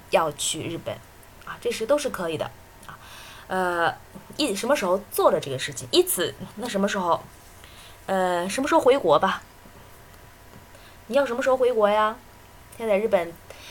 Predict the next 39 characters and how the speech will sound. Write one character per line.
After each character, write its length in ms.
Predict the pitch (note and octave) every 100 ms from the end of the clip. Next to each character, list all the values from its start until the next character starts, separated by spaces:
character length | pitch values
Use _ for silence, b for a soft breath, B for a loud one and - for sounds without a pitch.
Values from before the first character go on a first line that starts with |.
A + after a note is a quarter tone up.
| B B
呃， 160 | F#3 F3
疫 120 | G3
情 220 | G3+ F#3+
还 200 | F#3 E3
是 380 | - G3 F#3 D#3+ A#2+ B B B
有 160 | - F3
一 40 |
定 380 | F3+ A3+ F#3+ D#3+ A#2+ - - -
这 140 | - E3
个 320 | C3 A#2+ - - - - -
挺 160 | - E3
严 180 | D#3+
重 200 | G3 A3+
的 80 | G3
啊。 400 | D#3 D#3+ E3 F#3+ G3
什 120 | A#3
么 60 |
时 80 | B3+
候 80 | G#3+
回 180 | G3+ G3
国 180 | F#3+ F3
呀？ 160 | F3 -
い 100 | D4+
つ 300 | - D3+ A2+ - - - - - B B B B B -
国 180 | - A3+
へ 480 | B3 B3 A#3+ A#3+ - - - - - - -
帰 200 | F#3 F#3
り 80 | G#3+
ま 140 | B3
す 120 | B3+
か？ 300 | D3 C3+ D3+ G3+ - - - - - - - -
我 60 | D#3+
现 80 | F3
在 60 |
还 80 | D#3+
不 100 | F#3+
知 120 | G3
道 200 | A3 A#3
啊， 240 | D#3+ C#3+